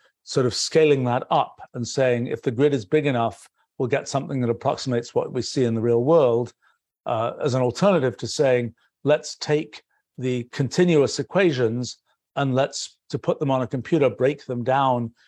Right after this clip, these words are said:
into discrete numerical pieces. And that approach of mine has had some success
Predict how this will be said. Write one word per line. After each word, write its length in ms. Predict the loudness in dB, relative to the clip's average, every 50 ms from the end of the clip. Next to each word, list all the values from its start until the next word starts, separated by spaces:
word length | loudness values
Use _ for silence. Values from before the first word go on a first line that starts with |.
| _ _ -10
into 360 | -8 -6 -6 -4 -2 -2 -2
discrete 480 | 0 0 -2 -4 -2 -2 -2 -2 -2 -2
numerical 460 | -4 -2 -2 -2 -2 -2 -2 -4 -4
pieces. 640 | -2 -2 -4 -4 -4 -6 -10 -12 -12 -12 -12 -14 -14 _ _ _ _ _ _ _ _ _ _ _ _ -2
And 280 | -2 0 0 -2 -4 -4
that 240 | -2 0 2 2 2
approach 560 | -2 -2 0 0 0 0 -2 -8 -12 -12 -14 -12 -12
of 80 | -8 -4
mine 460 | -2 0 0 0 0 0 -2 -4 -6 _ _ _ _ _ -4
has 180 | -4 -4 0 2
had 180 | 0 0 2
some 160 | 0 -2 -2
success 720 | -2 -4 -6 -6 -4 0 2 2 2 2 -2 -8 -10 -12